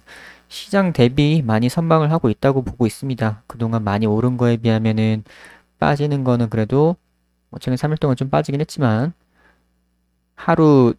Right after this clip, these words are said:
등락폭으로 보았을 때는 그래도 이 정도면은 나름 선방했다. 저는 그렇게 보고 있어요. 일단 외국인 수급들과 지금 모가디슈 모멘텀이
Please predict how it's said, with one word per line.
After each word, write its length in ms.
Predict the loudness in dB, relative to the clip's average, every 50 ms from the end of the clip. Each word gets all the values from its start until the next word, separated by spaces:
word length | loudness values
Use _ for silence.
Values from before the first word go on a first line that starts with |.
| _
등락폭으로 540 | -6 -2 -2 -2 -2 -2 -2 0 0 0 2
보았을 280 | 2 2 0 0 -2 -4
때는 320 | -4 -2 0 0 0 -2
그래도 420 | -2 -4 -4 -2 0 0 0 -2 -4 -8 -16 -20 -20 -20 -20 -20 _ _ _ -8
이 100 | -2 0
정도면은 640 | 0 0 2 2 2 2 4 4 4 2 2 2
나름 300 | 2 0 2 2 0 0
선방했다. 880 | -2 -4 -6 -2 -2 0 0 0 -2 -4 -2 -2 0 0 0 -2 -6 -10 _ _ _ _ _ _ _
저는 220 | -10 -6 -6 -4
그렇게 280 | -4 -4 -4 -4 -2 -2
보고 200 | -2 -2 -2 -4
있어요. 400 | -4 -4 -4 -4 -4 -4 -6 -8 _ _ _ _ _ _ _ _ _ _ _ _ _ _ _ _ _ _ _ _ _ _ _ _ _ -20 -20 -20 -20 -20 -20 -20
일단 180 | _ 0 4 4
외국인 320 | 6 6 6 6 6 4
수급들과 800 | 4 2 0 0 0 2 2 2 4 4 6 6 6 4 2 0
지금 200 | 0 0 0 2
모가디슈 520 | 2 4 4 6 6 6 4 2 2 2 2
모멘텀이 640 | 2 4 4 4 2 2 2 2 4 4 4 4